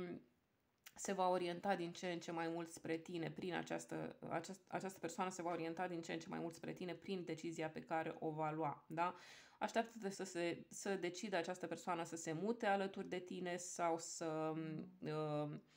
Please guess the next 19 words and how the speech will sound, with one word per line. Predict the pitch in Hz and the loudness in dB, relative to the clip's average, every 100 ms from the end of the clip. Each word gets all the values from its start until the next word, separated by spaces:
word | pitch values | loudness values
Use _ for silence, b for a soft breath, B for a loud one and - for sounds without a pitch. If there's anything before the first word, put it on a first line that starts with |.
| B B B B 190 | B B B B -6
își | |
dorească | 185 185 196 - | 2 6 6 4
să-ți | 175 165 | -2 0
facă | 190 180 165 | 4 4 4
acea | 160 170 | 2 0
propunere | 165 156 202 208 165 | 0 -4 -2 0 0
pe | 160 | -2
care | 156 147 160 | 0 0 0
tu | 160 | 0
o | 165 | 2
așteptai | 151 - 151 - 196 | 2 0 -6 -2 0
de | 190 | -2
ceva | 196 175 175 | -2 0 2
vreme, | 175 170 170 165 | 2 0 -2 0
da? | 160 165 - | 2 2 2
Poate | 165 165 | 0 0
să-ți | 170 165 - | -4 -8 -4
propună | 156 151 175 165 160 | -4 -2 -2 0 -2
să | - - 151 147 147 | -4 -4 0 2 2